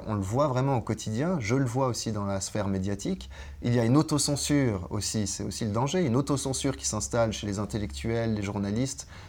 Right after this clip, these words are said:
pour ne pas heurter un tel groupe, ou, euh, telle ou telle, euh,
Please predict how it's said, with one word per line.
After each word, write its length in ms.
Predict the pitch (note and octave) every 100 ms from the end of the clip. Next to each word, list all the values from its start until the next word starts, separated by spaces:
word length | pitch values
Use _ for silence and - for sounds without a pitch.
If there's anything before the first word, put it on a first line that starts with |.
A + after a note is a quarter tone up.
| -
pour 120 | A2+
ne 100 | G#2+
pas 180 | A#2+ B2+
heurter 520 | A#2 - B2+ A#2+ A#2 - - -
un 100 | A2+
tel 400 | - A2 G2+ F#2 - - -
groupe, 400 | G#2 G#2+ F#3 - - - - -
ou, 280 | A2 G#2+ F#2+
euh, 100 | F2
telle 200 | A2+ A2
ou 120 | G2+
telle, 320 | F#2 G#2 F#2
euh, 260 | F2+ F2